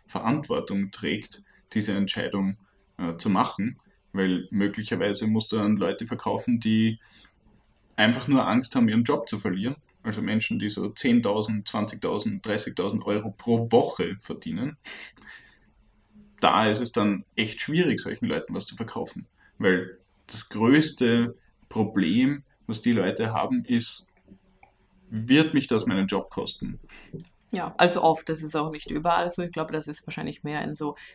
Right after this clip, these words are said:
Speaker 2: großen und kon-, konservativeren Unternehmen. In jungen Startups wird,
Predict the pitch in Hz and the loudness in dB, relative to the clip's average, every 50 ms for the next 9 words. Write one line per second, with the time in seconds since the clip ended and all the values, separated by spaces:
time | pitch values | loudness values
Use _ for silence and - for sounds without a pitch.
0 | - - - 135 143 147 - 160 156 151 151 147 - - 143 143 143 143 147 - | -10 -4 0 0 0 0 -2 -6 -6 -6 -6 -8 -8 -8 -8 -8 -10 -10 -12 -14
1 | - - - - - - 147 - - - - - 170 160 165 160 165 160 165 160 | -12 -10 -10 -10 -8 -10 -10 -10 -10 -10 -8 -8 -6 -6 -4 -4 -6 -6 -8 -8
2 | 165 165 - 170 160 156 160 170 180 185 190 - - - - - - - - 160 | -10 -12 -10 -8 -8 -6 -6 -6 -6 -6 -6 -8 -12 -16 -20 -20 -12 -6 -4 -2
3 | 160 160 170 165 156 160 - - - 131 - - - 165 165 - - - 156 151 | -2 -2 -2 -2 -2 -4 -4 -4 0 0 0 0 0 -2 -4 -4 -8 -10 -10 -10
4 | - | -10